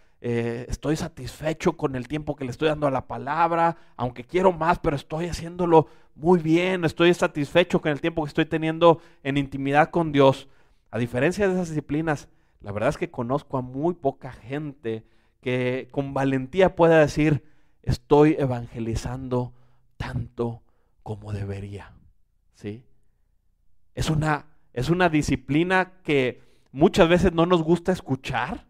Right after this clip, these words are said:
acerca de evangelizar, porque de alguna manera cuando nos hablan, de, eh, sentimos que no estamos haciendo nuestro trabajo, sentimos que no estamos haciendo todo lo que deberíamos de hacer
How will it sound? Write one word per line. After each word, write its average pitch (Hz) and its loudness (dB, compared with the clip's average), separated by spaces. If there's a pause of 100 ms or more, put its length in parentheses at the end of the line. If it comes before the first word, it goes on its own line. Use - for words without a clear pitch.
(100)
acerca 156 -4
de 147 2
evangelizar, 123 -2 (340)
porque 196 10
de 196 8
alguna 233 8
manera 240 4
cuando 214 6
nos 185 2
hablan, 240 6 (280)
de, 208 2
eh, 226 4
sentimos 247 4
que 214 0
no 233 2
estamos 277 6
haciendo 277 4
nuestro 247 2
trabajo, 226 6
sentimos 254 0
que 247 -4
no 247 2
estamos 254 4
haciendo 233 8 (360)
todo 262 10
lo 247 10
que 220 2
deberíamos 208 4
de 208 6
hacer 156 0